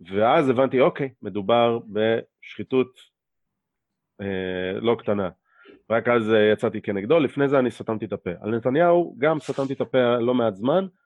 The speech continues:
אבל כל הדברים יצאו כבר. כל הדברים יצאו, ואני מעיין, ואנחנו, לדעתי, שבוע הבא אנחנו לא תהיה ברירה אלא לעשות פרק שמדבר על, אה, חקירות נתניהו.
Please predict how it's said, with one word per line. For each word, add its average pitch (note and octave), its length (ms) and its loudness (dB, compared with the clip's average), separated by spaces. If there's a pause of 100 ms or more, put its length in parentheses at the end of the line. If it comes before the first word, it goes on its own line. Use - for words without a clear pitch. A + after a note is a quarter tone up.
(160)
אבל A#2 120 -6
כל G#3 160 2
הדברים G3 360 4
יצאו G3 300 0
כבר. B2+ 260 0 (760)
כל E3+ 120 4
הדברים D#3 280 2
יצאו, D3+ 320 -2
ואני D#3+ 380 4
מעיין, A#2 640 2 (160)
ואנחנו, G#2 500 -2
לדעתי, A#2+ 600 2
שבוע A#2+ 340 0
הבא A#2+ 200 2
אנחנו G#2+ 360 -4
לא A2 140 -2
תהיה A2+ 120 -2
ברירה G#2+ 360 0
אלא F#2+ 140 -2
לעשות F#2+ 300 -8
פרק A2 260 -2
שמדבר G2 540 -8
על, F#2+ 160 -6
אה, F2+ 180 -12
חקירות F#2+ 360 -20
נתניהו. A2 540 -10